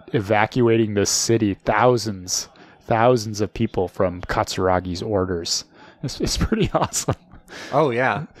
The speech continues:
Speaker 2: Yeah, when she, she kinda stiffens
Speaker 1: Look at
Speaker 2: up
Speaker 1: what
Speaker 2: to get
Speaker 1: she
Speaker 2: that order.
Speaker 1: mobilized when she's in charge. I think it's cool.
Speaker 2: Like
Speaker 1: It's like
Speaker 2: a hundred choppers, like, flying people out.
Speaker 1: they're evacuating, like, entire parts of the city or, or the entire city.
Speaker 2: Well, and this is that. We've, we've had some fun with it before.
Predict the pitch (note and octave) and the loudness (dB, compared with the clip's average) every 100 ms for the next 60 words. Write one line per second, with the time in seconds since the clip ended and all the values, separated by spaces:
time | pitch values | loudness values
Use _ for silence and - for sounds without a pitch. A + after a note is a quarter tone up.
0 | - C3 A2+ G#2+ A2+ - - B2+ - D#3 | -10 -4 -2 -4 -8 -10 -12 -12 -8 -4
1 | D#3 - - D3 D3 C#3 F3+ D3+ D3+ B2+ | -4 -4 -8 -6 -2 0 4 4 2 2
2 | D3 D3 C#3+ C3+ C3+ B2 A2+ G#2 G2+ - | 2 2 4 4 4 4 4 4 0 -2
3 | A#2+ G2+ - A2 G#2+ G#2 G#2+ G2+ G2 F#2 | -4 -2 0 0 0 -2 0 2 0 -4
4 | - - - _ - C#3 A#2 - A2+ F#2+ | -14 -16 -20 _ -10 -6 -6 -4 0 0
5 | - - F#2 - D3 C3 B2+ A2 - - | 0 -2 -4 -4 -6 -2 -2 -4 -8 -4
6 | G2+ G#2+ A2+ G2 - G#2+ G2 - G2+ G2 | -2 -2 -4 -8 -6 -8 -8 -10 -8 -8
7 | G2+ A2+ A2+ G#2 G2 F#2 F#2 F#2+ - - | -8 -8 -8 -4 -2 -2 -2 -4 -8 -8
8 | A2+ A2 G2+ G#2+ G2+ A#2 G#2+ G2 G2+ G2 | -2 0 2 0 0 0 0 2 0 -4
9 | F#2+ F#2+ F#2+ - - C3 G#2 G2+ G#2 G2 | -6 -6 -8 -14 -14 -12 -6 -2 0 0
10 | - G2+ - G2 F#2+ - F#2+ G2 F#2 - | 0 -2 -2 -8 -8 -6 -4 -2 -4 0
11 | C#3 A#2+ A2 G2 F#2+ G2 F#2+ F2+ - F#2 | 2 2 2 -2 0 0 0 -2 -4 -4
12 | F2+ G2 - _ B2+ C#3+ E3+ F3 C3 A#2+ | -6 -10 -16 _ -6 -6 -4 -6 -2 0
13 | G#2 G2+ A#2 A#2 - B2+ A#2 - B2 - | 0 -2 -6 -8 -12 -10 -8 -4 -4 -4
14 | G#2 A#2+ G#2 G2+ A2 A2 - A2+ G#2+ G2+ | -10 -6 -6 -6 -8 -8 -8 -4 -2 -2